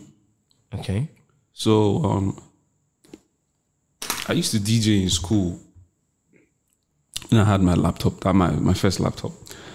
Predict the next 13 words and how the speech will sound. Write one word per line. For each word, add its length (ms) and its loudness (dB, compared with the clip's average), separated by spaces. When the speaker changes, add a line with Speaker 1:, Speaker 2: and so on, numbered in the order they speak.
Speaker 2:
I 60 0
used 160 2
to 40 0
D 180 4
J, 160 4
but 200 2
like 220 2
I 60 0
said, 380 0
D 340 -2
J 200 4
on, 100 6
on, 200 4